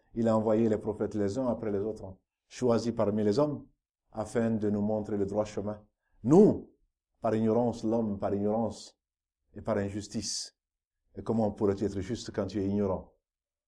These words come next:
Par ignorance, que avons pris cette responsabilité, ce choix d'obéir volontairement à Allah subhanahu wa ta'ala.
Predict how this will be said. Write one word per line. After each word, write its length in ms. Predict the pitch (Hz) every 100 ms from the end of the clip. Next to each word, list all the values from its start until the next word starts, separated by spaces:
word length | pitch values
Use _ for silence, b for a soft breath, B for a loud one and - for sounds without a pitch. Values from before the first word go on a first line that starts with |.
| _ _
Par 220 | 113 113 -
ignorance, 760 | 175 160 156 165 156 - - _ _ _ _ _ _ _ _ _ _ _
que 80 | 120
avons 280 | 113 110 113
pris 320 | 113 135 131 - _ _
cette 400 | - 117 107 -
responsabilité, 1300 | 104 104 113 - 110 101 113 104 104 101 - 117 117 _ _ _ _ _ _ _ _ _ _
ce 240 | - - 117
choix 460 | - 165 113 - _ _ _ _ _ _
d'obéir 480 | - 104 113 113 107
volontairement 520 | 95 104 101 107 101
à 40 | 107
Allah 180 | 98 92
subhanahu 460 | 92 92 101 90 -
wa 60 |
ta'ala. 300 | 92 95 82